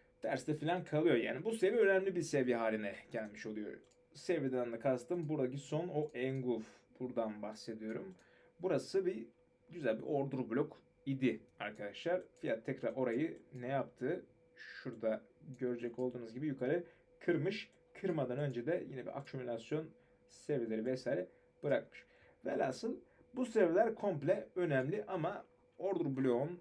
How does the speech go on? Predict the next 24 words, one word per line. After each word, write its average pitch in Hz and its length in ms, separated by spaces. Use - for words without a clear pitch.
başladığı 135 800
seviye, - 540
yani 120 420
breaker'a 120 500
da 110 120
dönüştü 110 600
diyebiliriz 107 540
tabii, 120 380
breaker 110 340
bloğu. 120 240
Başladığı 143 380
seviye 147 400
yine 147 460
o 151 140
imbalance'ın 156 640
içerisine 110 760
denk 113 220
geliyor. 135 380
Dolayısıyla 135 520
arkadaşlar 113 580
bu 170 160
seviyeler 127 460
komple 117 480
önemli. 143 600